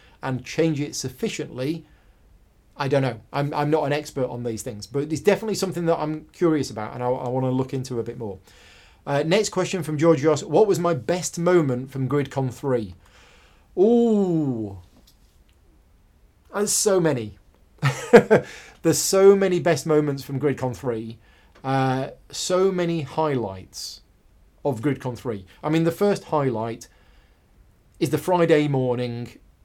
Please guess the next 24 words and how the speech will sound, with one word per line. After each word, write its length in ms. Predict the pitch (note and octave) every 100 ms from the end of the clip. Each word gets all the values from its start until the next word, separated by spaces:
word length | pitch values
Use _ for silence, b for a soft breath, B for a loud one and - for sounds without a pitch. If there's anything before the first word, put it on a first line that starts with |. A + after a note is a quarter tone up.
| -
or 160 | E3+
even 280 | G3+ F#3+ F3+
the 60 | E3
Thursday 520 | - E3+ D3+ D3 C3
night, 340 | B2+ A2 G2+ - -
seeing 400 | - E3+ F3 E3
that 200 | D#3+ D#3
room 280 | C#3+ C#3 C3
filled 260 | D3 D3
with 160 | C3 C3+
people 300 | C3+ C3 C3+
playing 300 | - C3+ B2+
games 320 | B2+ A2+ G#2+
and 220 | - C3
knowing 300 | C3+ C#3 C3+
that 180 | B2+ C3
months 560 | B2 C#3 E3 D#3+ - -
and 320 | D3 C3+ B2+
months 580 | C#3+ D3 A#2 - - - b b b _
of 160 | B2 A2
hard 360 | - D3 C#3
work 380 | B2+ C3+ B2+ B2
and 160 | B2+ A2+
stress 640 | - - C#3+ G#2+ F2+ -